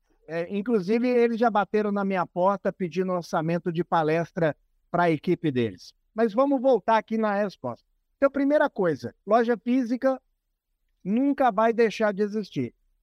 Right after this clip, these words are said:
Segundo, precisamos estar antenados que a gente tem que estar preparado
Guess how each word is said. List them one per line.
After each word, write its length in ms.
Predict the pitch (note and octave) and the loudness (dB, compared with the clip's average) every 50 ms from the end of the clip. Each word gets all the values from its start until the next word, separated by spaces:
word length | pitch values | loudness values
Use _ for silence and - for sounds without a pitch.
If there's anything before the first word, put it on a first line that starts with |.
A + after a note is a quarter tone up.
| _ _ | _ _
Segundo, 580 | - B3 A3+ F#3+ A3+ A3+ G3+ F3 C#3 A2+ G2 - _ _ _ _ _ - | -4 -4 -2 -2 -2 -2 0 -2 -2 -4 -8 -12 _ _ _ _ _ -4
precisamos 800 | A3 A#3 A3+ - B3+ A#3 F#3 F#3 A3+ B3+ C4+ C4 C4+ B3 G#3+ | -4 -4 -2 -2 -4 -4 0 2 2 2 2 2 0 0 -2
estar 320 | A#3 A#3+ - - A#3+ A3+ A#3 | -2 -4 -4 0 0 2 2
antenados 720 | A#3 A3 - A3 G#3 F#3+ F#3+ G3+ G#3+ A3+ A3 A#3+ G3+ - | 2 0 0 0 0 0 0 0 0 0 -2 -4 -6 -6
que 140 | - A#3+ A3+ | -2 0 0
a 80 | A3 F#3+ | 0 0
gente 320 | E3+ G#3 A3+ G#3 - G#3 | -2 -4 -4 -4 -4 -6
tem 180 | - A3+ A3+ G#3+ | -2 -2 -2 -2
que 80 | A#3 | -2
estar 220 | G#3+ - A3+ G#3+ - | -2 0 0 0 0
preparado 720 | - A3+ A3 - A3 G3+ F3+ F#3 G#3 A3 A#3 A#3 A#3 - | 0 -4 -2 0 0 2 4 4 4 4 2 0 -2 -6